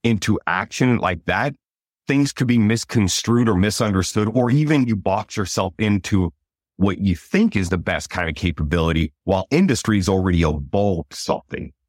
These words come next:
And I think that could end up becoming a barrier too, because when you think of a strategic guide that's mapping out how to get after things for the next two to three years,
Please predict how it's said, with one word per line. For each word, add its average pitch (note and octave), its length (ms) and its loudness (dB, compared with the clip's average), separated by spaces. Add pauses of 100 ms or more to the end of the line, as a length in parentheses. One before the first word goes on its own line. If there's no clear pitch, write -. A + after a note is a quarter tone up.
(120)
And G#2+ 100 2
I A#2+ 60 0
think E3+ 260 0
that C3+ 220 0
could C#3 140 0
end A#2 140 2
up F2+ 80 -2
becoming A2 340 0
a F#2 40 0
barrier F#2+ 460 2
too, A#2 240 0
because G#2+ 260 -2
when F#2 120 2
you E2+ 80 0
think A2+ 260 -2
of G#2+ 100 0
a F#2 60 0
strategic F#2 560 -2
guide G#2 320 0
that's F2 240 -4 (380)
mapping G2 560 0
out G2+ 320 0 (180)
how G#2 100 0
to G#2 80 -2
get F#2+ 180 -2
after F#2+ 340 -2
things B2+ 260 0
for - 60 -2
the F2+ 80 2
next F#2+ 260 -2
two A#2 160 0
to G2+ 80 2
three F#2+ 240 0
years, G2+ 440 0